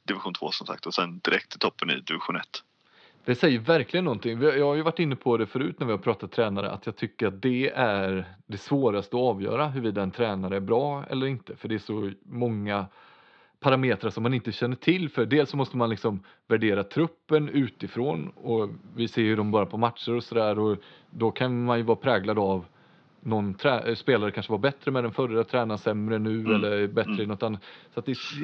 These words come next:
Speaker 2: jävligt svårt alltid att avgöra om en tränare är bra eller inte, tycker jag.
Speaker 1: Precis, och, och då blir det nästan så, och framförallt nu har vi inte sett någonting, men det, och det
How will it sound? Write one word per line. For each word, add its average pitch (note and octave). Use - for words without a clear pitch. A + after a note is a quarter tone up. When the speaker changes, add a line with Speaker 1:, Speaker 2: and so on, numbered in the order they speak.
Speaker 2:
jävligt C#3+
svårt F#3
alltid C#3
att A2+
avgöra A#2
om D3
en G#2
tränare G2
är G#2+
bra A#2
eller E3+
inte, D3
tycker -
jag. -
Speaker 1:
Precis, C#3
och, A#2+
och B2+
då C3+
blir D#3
det C#3+
nästan A#2
så, F#2+
och G#2+
framförallt B2+
nu A#2
har A#2+
vi B2+
inte A2+
sett G2+
någonting, G2
men A2
det, -
och G#2+
det G2+